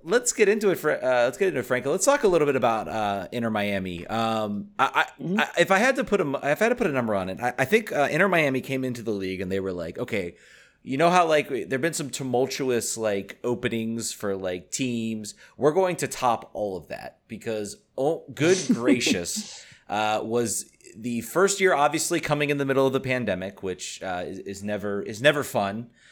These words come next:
Speaker 1: Um, never fun to have a, a global, once-in-a-lifetime pandemic interrupt your, your inaugural season. Um, then you had
Speaker 2: Right.
Speaker 1: a, a, a disappointing season, I guess, compared to expectations. You had a coach, your, your former coach,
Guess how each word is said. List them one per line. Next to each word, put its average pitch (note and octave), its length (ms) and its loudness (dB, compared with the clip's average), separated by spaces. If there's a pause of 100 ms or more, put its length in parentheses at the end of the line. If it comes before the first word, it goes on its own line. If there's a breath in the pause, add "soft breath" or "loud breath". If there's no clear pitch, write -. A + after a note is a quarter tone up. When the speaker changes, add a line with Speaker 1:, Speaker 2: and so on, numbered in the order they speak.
(220 soft breath)
Speaker 1:
Um, G2 300 -4
never A#2+ 220 0
fun A#2+ 180 2
to G#2+ 60 0
have G#2 240 2
a, G2 320 -2
a G2 60 -4
global, G#2+ 840 0
once-in-a-lifetime G2+ 840 -4
pandemic F#2 560 -4
interrupt F#2+ 400 -6
your, F#2 180 -4
your F#2+ 220 -6
inaugural F2+ 400 -6
season. E2 560 -10 (480 soft breath)
Um, G2+ 420 -2
then C#3 180 0
you D#3 140 0
had C3+ 300 6
Speaker 2:
Right. G#2+ 100 -2
Speaker 1:
a, A#2 320 -4 (100)
a, D3 160 -2 (100)
a D3 40 2
disappointing F3+ 540 0
season, C#3 320 0
I B2+ 60 2
guess, B2 200 4
compared A#2 340 0
to A2 60 2
expectations. G2 720 -4
You G2 100 -8
had F#2+ 260 0
a F#2+ 100 -4
coach, C#3 560 -2
your, G#2+ 260 -6
your G#2 140 -6
former D#3+ 320 -2
coach, C#3 440 -2